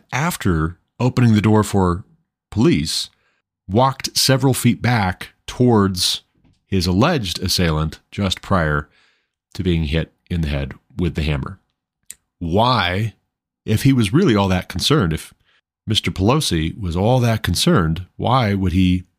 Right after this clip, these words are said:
walk back towards DePape? Why, if he was very concerned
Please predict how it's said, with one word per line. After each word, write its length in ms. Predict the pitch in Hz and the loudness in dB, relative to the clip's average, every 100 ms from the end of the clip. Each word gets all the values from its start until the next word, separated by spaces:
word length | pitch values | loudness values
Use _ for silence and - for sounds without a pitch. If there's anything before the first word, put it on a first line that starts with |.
| _ _ _ - | _ _ _ -6
walk 300 | 101 98 - | -4 -4 0
back 300 | 104 104 - | 0 0 -4
towards 840 | - 131 131 101 90 87 - - - _ _ - | -2 4 4 4 2 0 -4 -4 -10 _ _ -12
DePape? 500 | - 110 110 - - _ _ _ _ _ _ _ _ _ _ | -6 -4 -4 -6 -10 _ _ _ _ _ _ _ _ _ _
Why, 720 | 92 104 131 120 90 95 110 _ _ | -2 2 4 2 2 0 -4 _ _
if 140 | 90 82 | -4 0
he 120 | 110 | 2
was 440 | 110 98 87 - - | 4 2 0 -4 -4
very 260 | 90 110 101 | -2 0 2
concerned 680 | 95 85 160 101 80 85 | 0 2 0 0 -2 -4